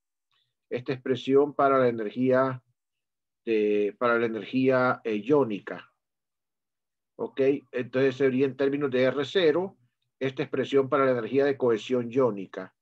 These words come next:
U sub cero. En términos de la constante de Madelung, de la, del, del índice M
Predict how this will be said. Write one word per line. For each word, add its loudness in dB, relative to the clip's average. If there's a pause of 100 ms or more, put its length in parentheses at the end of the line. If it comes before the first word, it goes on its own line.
(380)
U -6
sub -6
cero. -2 (2000)
En -12
términos 0
de -4
la 0
constante -4
de 4
Madelung, 2
de 2
la, -4
del, -10
del -6
índice 2
M -2